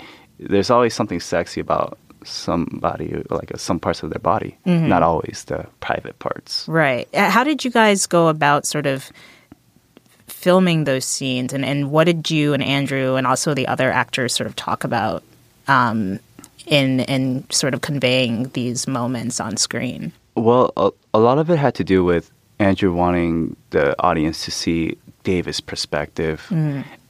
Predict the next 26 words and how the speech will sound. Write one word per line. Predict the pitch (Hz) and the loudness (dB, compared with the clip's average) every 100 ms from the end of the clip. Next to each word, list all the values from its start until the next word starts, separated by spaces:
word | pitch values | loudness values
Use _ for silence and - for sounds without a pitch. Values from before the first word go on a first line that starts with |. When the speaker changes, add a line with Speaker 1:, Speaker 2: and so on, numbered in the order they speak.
| - | -2
Speaker 1:
And | 101 92 87 80 78 - _ _ | 2 2 2 0 -2 -14 _ _
the | 113 | 0
whole, | 92 123 110 107 | 2 4 6 6
like, | 92 - | 4 2
idea | 92 87 90 | 0 2 0
was | 82 - | 0 -4
to | - | -6
be | 85 | -6
focused | 78 - 82 - - - - - | -6 0 0 0 -6 -8 -10 -10
on | 80 78 | -6 -4
David | 78 73 78 85 | -4 -4 -4 -4
and, | 80 82 - - - - - | -6 -8 -14 -20 -20 -20 -8
um, | 90 87 85 | 0 0 0
how | 78 - 101 90 87 | -2 -2 2 2 0
he | - 85 | -4 -2
goes | 87 87 - - | 2 2 0 -2
through | 82 78 | -2 -2
these, | 85 78 - - _ - | -4 -4 -8 -10 _ -4
this | 90 - | -2 -2
whole | - 95 92 82 - _ _ _ - | 2 4 4 2 -4 _ _ _ -16
sexual | - 104 92 - 87 | -2 0 0 0 -2
journey, | 78 87 92 78 85 | -2 -4 -2 -4 -6
you | 92 92 | -2 2
know? | 85 | 4
Speaker 2:
Mm-hmm. | 107 | 2
Speaker 1:
Like, | 80 - | 0 -2